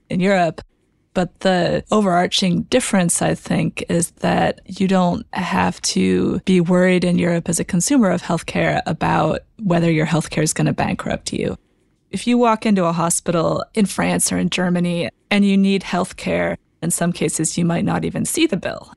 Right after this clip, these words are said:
It doesn't mean that your healthcare is free, but the overarching idea is that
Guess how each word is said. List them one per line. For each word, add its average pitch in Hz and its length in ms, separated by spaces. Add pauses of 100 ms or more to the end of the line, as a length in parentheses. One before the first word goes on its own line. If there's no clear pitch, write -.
(280)
It 202 240
doesn't 240 320
mean 196 160
that 180 100
your 175 140
healthcare 175 420
is - 140
free, 196 760 (320)
but 180 460 (160)
the 175 520 (300)
overarching 180 720
idea 165 580
is 127 280
that 151 440